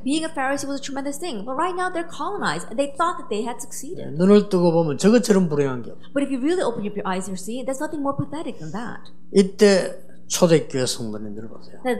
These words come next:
Speaker 1: now look at the believers in the early church at this time.
Speaker 2: 이 사람들은 아무 힘이 없습니다.
Speaker 1: These people had no strength or
Speaker 2: 에,
Speaker 1: power.
Speaker 2: 남을 이길 수 있는 힘도 없고 자리도 없습니다.
Speaker 1: They didn't have any power to overcome others, and they didn't even have their own position.
Speaker 2: 어, 특히 힘이 없는 성도들.
Speaker 1: And especially there are believers who had no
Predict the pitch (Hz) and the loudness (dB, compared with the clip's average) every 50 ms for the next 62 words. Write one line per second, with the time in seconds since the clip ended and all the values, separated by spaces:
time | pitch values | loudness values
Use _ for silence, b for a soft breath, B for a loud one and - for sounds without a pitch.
0 | - - 220 202 190 226 226 - 240 240 233 226 226 - 220 226 269 269 208 233 | -2 -2 0 0 0 0 -2 -2 -2 -2 -2 -2 -2 -6 -6 -4 -4 -6 -6 -8
1 | 220 277 - - 269 277 285 285 - - 320 285 - - - - 170 180 - - | -8 -6 -2 0 0 0 -2 -4 -6 -8 -8 -8 -8 -12 -8 -6 -6 -6 -6 -6
2 | - 208 202 - - 233 262 285 220 160 104 - - 175 170 156 180 170 165 156 | -6 -6 -6 -6 -6 -8 -8 -8 -10 -10 -10 -6 0 2 6 6 6 6 6 4
3 | 147 139 127 127 131 147 165 185 196 196 196 - - - - - - 104 117 127 | 2 0 -4 -2 -2 0 0 0 -2 -4 -6 -10 -12 -12 -12 -8 -4 0 2 2
4 | 139 156 175 180 180 175 - - 160 139 123 113 - - - - - - - 277 | 2 4 4 2 2 0 -2 -6 -6 -6 -6 -6 -8 -10 -12 -12 -12 -6 -6 -6
5 | 269 - 285 254 262 285 269 277 311 302 - - - 240 240 240 247 269 277 302 | -4 -4 -6 -4 -4 -6 -6 -6 -10 -10 -10 -10 -8 -8 -6 -4 -4 -4 -4 -6
6 | 302 285 - - 175 170 175 180 180 - - 123 123 123 127 123 123 135 156 175 | -8 -8 -8 -8 -8 -6 -6 -6 -6 -4 -4 -4 -2 -2 -4 -4 0 2 4 4
7 | 190 190 190 190 196 190 247 240 254 220 170 170 180 180 175 160 160 175 185 190 | 6 6 6 6 6 4 6 8 8 8 8 6 6 6 6 6 6 4 4 6
8 | 180 175 160 139 - - - 185 202 214 226 226 220 - - - - - - - | 6 6 6 6 2 0 4 6 8 8 6 4 0 -6 -10 -10 -10 -10 -10 -10
9 | - - - - - - 135 120 - - 104 85 - - - - - - 262 254 | -10 -10 -8 0 2 2 2 2 0 -8 -8 -8 -8 -10 -12 -12 -6 -2 -2 0
10 | 277 294 294 302 269 254 254 180 - 180 185 196 202 202 - - 196 208 208 208 | 0 -2 -4 -4 -4 -6 -6 -6 -4 -2 -2 -2 -2 -4 -4 2 2 2 2 2
11 | 208 - 214 208 - - 147 - 233 254 - 254 240 277 302 294 330 311 311 311 | -4 -4 -6 -6 -4 -4 -2 -2 -2 -2 -2 -2 -4 -4 -4 -4 -8 -8 -8 -8
12 | 269 311 - 294 - - 254 269 233 - 269 247 - 302 311 - - 175 147 - | -8 -6 -6 -6 -6 -4 -6 -6 -4 -4 -6 -4 -4 -6 -6 -6 -6 -6 -6 -6
13 | - 127 113 113 107 - - 214 202 196 208 185 190 - 226 254 277 277 214 160 | -6 -6 -6 -6 -4 2 4 4 4 6 2 2 4 4 4 4 4 4 2 0
14 | 147 156 160 - - 117 98 - - - - 302 330 330 330 - 330 339 - 359 | 0 -4 -4 -6 -8 -10 -10 -10 -12 -8 -6 -4 -4 -4 -4 -4 -6 -6 -4 -4
15 | 311 294 285 277 277 262 240 262 262 254 269 277 285 311 311 339 311 302 320 359 | -2 -2 -2 -2 -2 -6 -6 -6 -4 -4 -6 -6 -6 -6 -6 -4 -4 -4 -4 -4
16 | 370 | -4